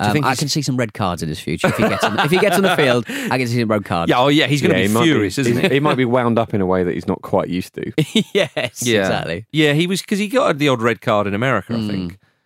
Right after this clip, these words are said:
Speaker 2: Oh yeah, he's gonna be flipping
Speaker 3: Mm.
Speaker 2: furious, isn't he?
Speaker 3: <laughs> Yeah, it's gonna
Speaker 2: Oh,
Speaker 3: be
Speaker 2: man.
Speaker 3: great. It's go-, I'm, I'm really looking forward to it. I think as well, he, he will, like I say, he'll tear it up because the pace will suit him a bit more,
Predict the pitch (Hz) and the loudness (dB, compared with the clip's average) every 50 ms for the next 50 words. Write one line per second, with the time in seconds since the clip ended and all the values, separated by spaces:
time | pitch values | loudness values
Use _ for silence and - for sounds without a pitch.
0 | _ _ _ _ - - - 85 87 85 78 - 127 151 151 123 - - - 82 | _ _ _ _ -20 -16 -12 -12 -10 -8 -6 -2 -2 0 -2 -2 -4 -6 -8 -8
1 | 85 107 - - - - - 135 127 - 147 143 - - - 143 139 131 120 104 | -8 -12 -12 -14 -12 -10 -8 -8 -6 -4 -4 -4 -2 -2 0 0 0 2 2 0
2 | 98 92 - 139 143 131 139 117 107 117 - - - - 120 110 - - 110 - | 0 -2 0 -2 0 0 0 0 0 -2 -2 -4 -4 -2 -2 -2 -2 -2 -2 0
3 | 95 90 87 - _ - - 139 143 135 120 113 113 117 202 202 151 98 - - | 0 0 -2 -4 _ -4 0 2 2 2 2 2 2 2 2 2 2 0 -2 -6
4 | - - - - 165 - 143 151 160 151 151 156 165 165 156 156 143 131 143 127 | -10 -10 -4 -4 -2 0 2 2 2 2 2 2 2 2 2 2 0 0 -2 -2
5 | 139 151 156 143 - - - 107 - 170 156 - 139 120 143 131 110 101 - - | -2 -2 -2 -2 -2 -2 -2 -2 -2 -2 -2 -2 -2 0 0 2 2 2 0 0
6 | 123 127 - - 117 135 131 131 127 113 - 123 127 123 117 - 131 117 101 104 | 0 0 0 0 2 2 2 2 0 0 0 0 -2 -2 -2 0 0 2 2 0
7 | 101 - - 135 123 117 107 101 - 104 85 - - - _ - 107 - - 107 | 0 -2 -2 -2 0 2 2 0 0 0 -2 -4 -6 -10 _ -8 -8 -4 0 0
8 | 98 92 82 - - _ _ - _ _ - - - 123 117 117 - - 98 - | 0 0 -2 -8 -16 _ _ -20 _ _ -10 -6 -2 0 0 0 0 -4 -6 -4
9 | - 110 95 76 90 90 87 - - 95 - 71 82 78 67 67 92 | -2 -2 0 0 0 -2 -2 -2 -2 -4 -2 -2 -2 -2 -2 -4 -6